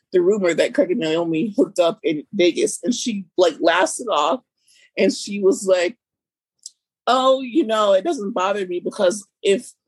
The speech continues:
if not in Vegas, then where else is a better place to, to hook up with your ex? Plus, no one in New York knew what I was doing, so it's fine with me,"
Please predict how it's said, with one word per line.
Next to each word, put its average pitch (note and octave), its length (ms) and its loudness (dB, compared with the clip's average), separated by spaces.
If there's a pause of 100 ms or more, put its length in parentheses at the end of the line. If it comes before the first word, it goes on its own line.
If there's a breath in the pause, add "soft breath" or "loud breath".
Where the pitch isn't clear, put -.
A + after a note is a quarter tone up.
(520)
if C4+ 160 2
not A3+ 300 2
in A#3 200 0
Vegas, F3 380 2
then F3 180 -2
where F3 200 4
else F#3 280 2
is F3+ 80 -8
a F3 60 -6
better F3 220 2
place - 340 -4
to, F#3+ 100 -6 (300)
to F3 120 4
hook A#3 200 2
up - 80 2
with - 160 0
your D3 100 2
ex? - 360 -2 (440 soft breath)
Plus, A#3 520 -2
no G#3 260 2
one A3 200 0
in G3+ 140 -2
New F#3 100 2
York F#3 340 2
knew F3+ 280 0
what E3+ 140 2
I E3 160 2
was - 220 0
doing, D#3+ 560 -2 (400)
so E3 420 0 (140)
it's - 200 -14
fine D3+ 340 0
with C#3+ 180 -8
me," D3+ 280 -4